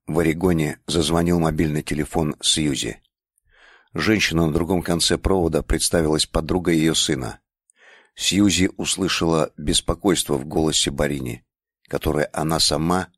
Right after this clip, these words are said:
ощущала в течение нескольких недель, но пыталась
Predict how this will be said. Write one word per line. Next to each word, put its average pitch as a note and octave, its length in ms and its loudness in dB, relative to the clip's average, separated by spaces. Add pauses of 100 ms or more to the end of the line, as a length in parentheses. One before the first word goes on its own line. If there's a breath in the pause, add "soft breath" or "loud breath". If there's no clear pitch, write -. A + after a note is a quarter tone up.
(120)
ощущала D#2 640 0
в - 60 -8
течение D2 420 -2
нескольких C#2+ 600 -6
недель, D2+ 400 0 (540 soft breath)
но D#2 140 -4
пыталась - 580 -2